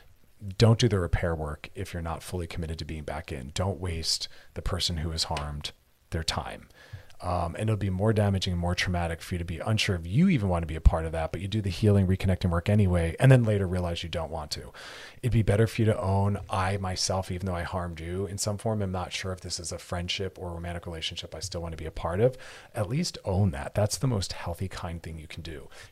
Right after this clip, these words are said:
Don't mislead them by acting like you're the down for the repair if you actually aren't and don't want that. That is gonna be re-traumatizing and, and an even larger betrayal that they will then take forward into their other relationships, wondering how to trust anyone again and really questioning a lot of different things. So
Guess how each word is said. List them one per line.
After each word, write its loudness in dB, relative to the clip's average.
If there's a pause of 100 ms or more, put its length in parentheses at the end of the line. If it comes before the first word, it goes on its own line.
Don't 2
mislead -2
them -4 (260)
by -2
acting -2
like -8
you're -8
the -10
down -8
for -12
the -8
repair -8
if -10
you -4
actually -6
aren't -6
and -10
don't -8
want -10
that. -14 (220)
That -2
is -6 (160)
gonna -6
be -10
re-traumatizing 0
and, -6
and -2
an 2
even 0
larger -2
betrayal 0 (220)
that -4
they 2
will 0
then -2
take -6
forward -6 (180)
into -2
their -2
other 2
relationships, -6
wondering -2
how -4
to -6
trust -4
anyone 8
again 2 (320)
and -4
really -4
questioning 0
a -4
lot 0
of -4
different -6
things. -12
So -4